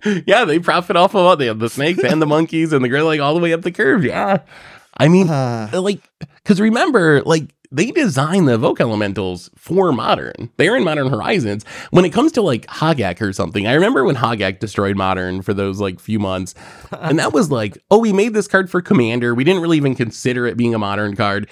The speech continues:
Speaker 1: That makes sense. Like, I can, I can get behind that. Like, yeah, it's still, you maybe should have thought it through a little bit more since you, you know, it was a Modern Horizons card. But still, I can, I get that. You weren't making it for Modern.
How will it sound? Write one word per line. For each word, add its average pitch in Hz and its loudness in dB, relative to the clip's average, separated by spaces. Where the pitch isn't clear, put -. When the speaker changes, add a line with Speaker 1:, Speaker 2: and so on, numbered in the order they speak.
Speaker 1:
That 381 2
makes 156 2
sense. 87 -6
Like, 127 -2
I 175 0
can, 175 2
I 302 0
can 240 0
get 147 2
behind 113 0
that. 82 -4
Like, 113 -2
yeah, 147 0
it's 107 -4
still, 110 -2
you 101 -6
maybe 110 -4
should 104 -4
have 98 -4
thought 107 0
it 104 -4
through 180 4
a 233 0
little 214 4
bit 196 0
more 196 2
since 143 0
you, 120 -2
you 110 -2
know, 101 -2
it - -2
was 104 -4
a 110 -2
Modern 113 0
Horizons 131 2
card. 147 2
But 180 2
still, 214 0
I 190 -4
can, 214 0
I 226 -2
get 247 -2
that. 90 -4
You 135 0
weren't 214 4
making 143 2
it 107 0
for 113 0
Modern. 101 0